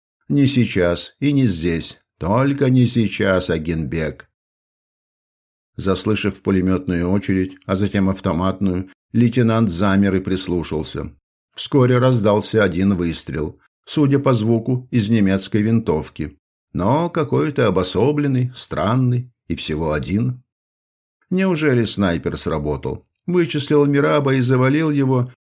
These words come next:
или всё же это Агенбек орудовал трофеем? Чёрт побери, старый ты ячик, ну скажи, что ты жив, что это ты был. Сообщи,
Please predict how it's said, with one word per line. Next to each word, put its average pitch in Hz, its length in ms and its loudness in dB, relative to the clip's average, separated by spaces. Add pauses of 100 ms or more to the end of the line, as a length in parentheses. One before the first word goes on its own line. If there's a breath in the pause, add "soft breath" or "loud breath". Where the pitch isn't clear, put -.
(120)
или 190 240 2
всё 175 260 0
же 151 160 0
это 147 220 2
Агенбек 127 640 2
орудовал 82 500 0
трофеем? 76 680 -4 (340)
Чёрт 139 420 -6
побери, 90 640 0
старый 92 500 0
ты 98 220 0
ячик, 92 400 -2 (320)
ну 147 200 2
скажи, 120 440 0
что 107 180 -2
ты 95 140 0
жив, 78 420 -4
что - 200 -6
это 131 260 2
ты 120 340 4
был. 87 380 0 (280)
Сообщи, - 840 -2